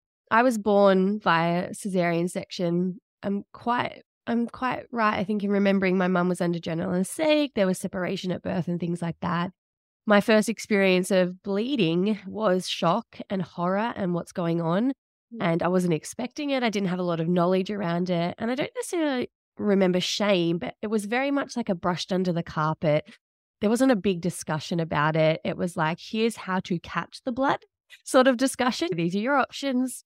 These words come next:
Speaker 1: Pads and tampons were presented to me. And that's all I really remember in terms of the discussion around that. And there was very much that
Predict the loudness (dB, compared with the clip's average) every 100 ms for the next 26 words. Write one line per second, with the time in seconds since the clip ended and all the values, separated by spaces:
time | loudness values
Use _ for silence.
0 | -6 -2 0 0 -2 2 4 4 2 0
1 | 0 -6 -6 -2 -2 -4 -4 -4 -2 -2
2 | -4 _ _ _ _ _ -2 0 0 0
3 | 2 2 2 0 2 4 4 2 0 0
4 | 0 0 -2 0 0 2 2 4 4 2
5 | -4 -4 -4 -6 -8 -12 -10 -2 0 0
6 | 0 0 0 2 2 0 -2 -4 -4 -2
7 | -2 -4 -6 -4 -4